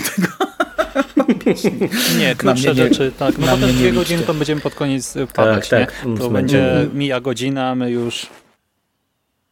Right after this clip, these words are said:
Speaker 1: Dobrze, panowie. To miło was było nie widzieć. Potem sobie zobaczę. E,
Speaker 3: I vice
Speaker 1: drodzy
Speaker 3: versa,
Speaker 1: słuchacze,
Speaker 3: tak.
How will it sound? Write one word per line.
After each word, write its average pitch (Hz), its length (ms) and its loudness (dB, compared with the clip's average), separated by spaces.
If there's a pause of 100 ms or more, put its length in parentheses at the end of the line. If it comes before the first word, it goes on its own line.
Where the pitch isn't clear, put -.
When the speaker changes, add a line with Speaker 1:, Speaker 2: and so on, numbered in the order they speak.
(880)
Speaker 1:
Dobrze, 120 360 -2
panowie. 107 440 -6 (500)
To 139 100 -2
miło 151 300 2
was 131 180 2
było 127 220 0
nie 127 140 0
widzieć. 113 500 -2 (280)
Potem 120 260 -2
sobie 117 180 -2
zobaczę. 117 500 -2 (1600)
E, 123 300 2
Speaker 3:
I 139 40 2
vice 131 180 2
Speaker 1:
drodzy 139 120 2
Speaker 3:
versa, 117 160 0
Speaker 1:
słuchacze, 131 360 0
Speaker 3:
tak. 110 260 0